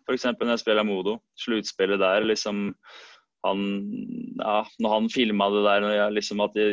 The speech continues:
jag såg ut som en Superman, kunde bara putta ner honom och såna grejer. Och det, jag tycker sånt är roligt. Eh, vi, efter serien, liksom, vi tar varandra i handen och, liksom, fan, bra fightad, liksom. Det är kul. Det, hockey är kul, och, men det är jättesvårt att möta varandra.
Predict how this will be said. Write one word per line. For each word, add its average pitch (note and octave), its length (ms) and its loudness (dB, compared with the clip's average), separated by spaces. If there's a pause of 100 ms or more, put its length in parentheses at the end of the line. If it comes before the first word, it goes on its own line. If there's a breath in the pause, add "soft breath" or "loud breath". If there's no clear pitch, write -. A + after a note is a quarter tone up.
(120)
jag G2+ 200 2
såg G#2 160 -2
ut G2+ 100 -2
som G#2+ 140 -6
en G#2 40 -2
Superman, G2+ 560 -2
kunde G#2 160 -4
bara G2 240 -2
putta G2+ 160 -2
ner F#2+ 220 2
honom F#2+ 300 0
och G#2+ 80 0
såna A2 340 0
grejer. G#2 240 4
Och G#2 60 2
det, A2+ 220 2 (320 loud breath)
jag C#3 180 2
tycker E3 200 2
sånt C#3+ 200 2
är D3+ 60 6
roligt. C#3 480 4 (220)
Eh, B2 140 6
vi, A#2 340 4
efter A#2+ 720 2
serien, A#2+ 460 4
liksom, A#2+ 340 2
vi A#2 120 2
tar G#2 160 2
varandra A2 280 2
i A2 40 4
handen G2+ 340 0
och, A2 60 2
liksom, G2+ 340 -6
fan, G2+ 200 -8 (520)
bra G#2+ 220 2 (120)
fightad, G#2+ 320 0
liksom. A#2+ 240 -2 (120)
Det G#2 120 -10
är G#2+ 60 -4 (100)
kul. A2+ 260 -2 (120)
Det, G#2+ 120 -8
hockey G#2 280 -6
är G#2+ 140 2
kul, A2+ 300 0
och, G2 140 -2
men G2+ 260 -8
det G#2 60 2
är G2+ 60 2
jättesvårt G2+ 760 -4
att G2+ 60 -2
möta F#2+ 280 0
varandra. G#2 300 0